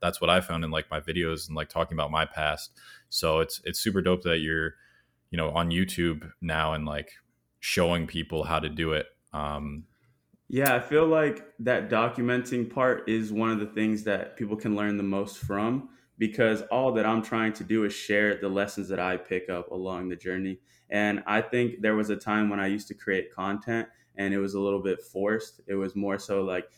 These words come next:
Speaker 2: this is something that I've been reading about or learning about, but not so much based off my own experience. And once I started talking more about the real things that I've been going through, I, I found that I enjoyed it much more, and it started to, you know, help more people.
Speaker 1: Dude, definitely.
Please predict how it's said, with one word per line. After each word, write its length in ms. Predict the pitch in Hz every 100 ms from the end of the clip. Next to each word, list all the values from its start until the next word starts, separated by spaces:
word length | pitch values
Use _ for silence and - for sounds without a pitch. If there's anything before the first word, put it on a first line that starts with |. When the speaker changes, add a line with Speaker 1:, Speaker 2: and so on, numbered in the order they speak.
| _
Speaker 2:
this 120 | 110
is 100 | 107
something 220 | 110 107
that 80 | 104
I've 140 | 101 98
been 200 | 92 95
reading 300 | 107 107 107
about 340 | 101 104 101
or 100 | 92
learning 360 | 92 104 107 107
about, 320 | 107 107 101
but 80 | 101
not 200 | 95 -
so 120 | 101
much 200 | 92 -
based 240 | 92 90
off 200 | 90 90
my 160 | 87 -
own 220 | 92 92
experience. 840 | 87 - - 98 98 101 98 - - _ _ -
And 140 | 104
once 180 | 117 123
I 80 | 127
started 340 | 123 117 107
talking 320 | 101 104 104
more 240 | 101 101 98
about 280 | 92 87
the 80 | 92
real 260 | 90 98 101
things 440 | - 101 107 107
that 120 | 95
I've 160 | 92 90
been 140 | 92
going 320 | 90 101 104 107
through, 260 | 110 113 - _ _ -
I, 360 | 95 98 90
I 20 |
found 260 | 101 113 110
that 80 | 101
I 80 | 98
enjoyed 380 | 90 92 92
it 120 | 104 98
much 220 | 98 -
more, 460 | 101 107 123 - _ _
and 220 | 101 101
it 60 | 95
started 320 | - 90 95
to, 200 | 98 85 78
you 100 | 90
know, 200 | 82 - -
help 200 | 95 92
more 220 | 92 90
people. 480 | - 95 - 85 - _ _ _ _ _ - - - -
Speaker 1:
Dude, 240 | - 85 -
definitely. 440 | 87 - 85 73